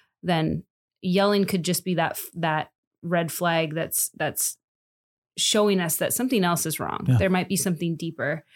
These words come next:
Speaker 1: Uh, this is the signal that we're getting, and we need to, as parents, uh, talk about how we can reinforce obedience without yelling. And yes, he is at home working. So I wanna address people that, like,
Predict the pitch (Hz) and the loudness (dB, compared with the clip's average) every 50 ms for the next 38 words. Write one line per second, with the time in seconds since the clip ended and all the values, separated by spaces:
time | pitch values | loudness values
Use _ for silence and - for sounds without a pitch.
0 | - - - - _ - - 160 151 - - - - - - 175 170 - 185 180 | -20 -20 -20 -20 _ -6 -2 -2 0 0 -2 -4 -6 -6 -4 -2 -2 -2 -2 -2
1 | 151 175 180 - - 196 185 180 170 165 170 165 - 170 175 175 196 233 247 269 | 0 0 0 2 2 2 2 2 2 2 2 0 2 2 0 2 2 2 2 2
2 | 262 262 262 - - - 180 175 170 165 165 165 165 160 160 151 170 185 190 190 | 2 2 0 -2 -2 -2 -2 -2 -2 -2 -2 -2 -2 -4 -4 -2 0 0 2 2
3 | 185 170 - - 180 156 - 170 165 - - 196 185 175 165 160 - - - - | 0 0 0 -2 -2 -2 -2 -2 -4 -4 -2 -2 0 0 0 -2 -2 -4 -4 -6
4 | - - - - - - _ _ - 160 156 151 151 147 - - - 185 185 269 | -6 -12 -20 -20 -20 -20 _ _ -2 -2 0 0 0 -2 -2 -2 0 2 2 2
5 | 254 220 190 160 156 156 156 - - 175 - 196 196 208 214 220 190 - - 175 | 2 2 0 2 2 2 2 0 -2 -2 0 2 2 2 2 0 -2 -2 -2 -2
6 | 165 165 160 160 156 - 160 165 165 170 160 - 170 190 190 - 160 165 160 165 | -2 -2 -2 -4 -4 -4 -4 -4 -4 -4 -4 -2 0 0 0 0 -2 -2 -2 -2
7 | 160 151 160 165 156 - - 160 - - - 175 180 117 - 170 160 160 165 165 | -2 -2 -2 -4 -4 -4 -6 -6 -4 0 0 0 2 0 0 -2 -2 -2 -2 -2
8 | 170 170 165 - - - - - _ - 208 180 - - - - - - 254 254 | -2 -4 -4 -6 -10 -20 -20 -14 _ 0 0 0 0 0 -4 -4 -2 0 2 2
9 | 262 262 233 214 180 185 185 196 202 220 202 185 170 170 175 - - 208 208 208 | 2 2 2 2 2 2 2 2 2 2 2 2 0 0 -2 -2 -2 0 0 0
10 | 214 208 - 175 175 180 180 165 160 165 170 165 165 156 - - 156 160 160 151 | -2 0 0 0 0 0 0 0 0 0 0 -2 -2 -2 -4 -8 -8 -6 -4 -4
11 | 147 139 143 151 151 147 | -4 -4 -4 -6 -6 -8